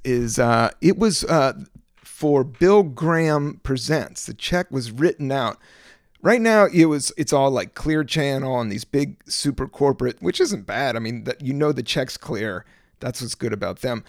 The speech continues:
But the original cat, um, Bill Graham,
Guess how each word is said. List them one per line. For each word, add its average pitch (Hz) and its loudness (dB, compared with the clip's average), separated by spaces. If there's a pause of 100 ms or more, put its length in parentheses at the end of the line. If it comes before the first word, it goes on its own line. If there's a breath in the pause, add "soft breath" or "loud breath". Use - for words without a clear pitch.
(320 soft breath)
But 160 4
the 175 4
original 269 4
cat, 143 -2 (720)
um, 135 -2 (600)
Bill 180 8
Graham, 156 6